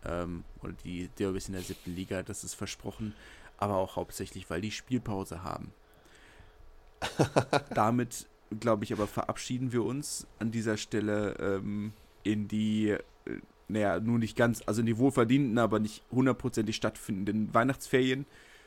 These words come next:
Speaker 1: Ähm, und würd sagen, wir hören uns.
Speaker 2: Ja, von mir schon mal guten Rutsch, schöne Feiertage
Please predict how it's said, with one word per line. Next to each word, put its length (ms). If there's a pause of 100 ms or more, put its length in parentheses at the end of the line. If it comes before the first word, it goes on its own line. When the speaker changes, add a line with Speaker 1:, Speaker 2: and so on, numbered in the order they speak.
(380)
Speaker 1:
Ähm, 460 (760)
und 680
würd 260
sagen, 460 (580)
wir 180
hören 240
uns. 320 (120)
Speaker 2:
Ja, 80
von 140
mir 100
schon 120
mal 80
guten 180
Rutsch, 360 (120)
schöne 160
Feiertage 600